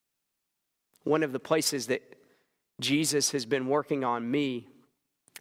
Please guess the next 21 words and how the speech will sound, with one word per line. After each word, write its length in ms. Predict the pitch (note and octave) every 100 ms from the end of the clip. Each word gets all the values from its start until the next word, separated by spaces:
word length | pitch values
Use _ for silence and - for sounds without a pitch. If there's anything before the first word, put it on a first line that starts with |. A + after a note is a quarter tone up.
| -
over 160 | C3
the 80 | B2+
last 300 | B2+ C#3 -
number 260 | C#3+ A#2+ A2
of 80 |
months, 420 | G#2+ C3 C#3 - -
and 160 | A#2 A2 - _ _ _ _ _
even 260 | C#3 C#3+ C#3
more 220 | C3+ C#3
specifically 840 | - - C3 D#3 D3+ D3 - B2+ A#2+
over 400 | A#2 A#2+ A#2 A2 -
the 80 | C3
last 560 | B2+ C3+ A#2 - - - _ _ _ _ _ _ -
number 320 | C#3+ C#3+ C3
of 140 | A#2
weeks, 500 | A#2+ D3 C#3+ - -
is 140 | C3 A2
that 340 | C3 - - - _ _ _
one 200 | C#3+ E3+
of 240 | F3+ C3+
the 220 | B2+ B2+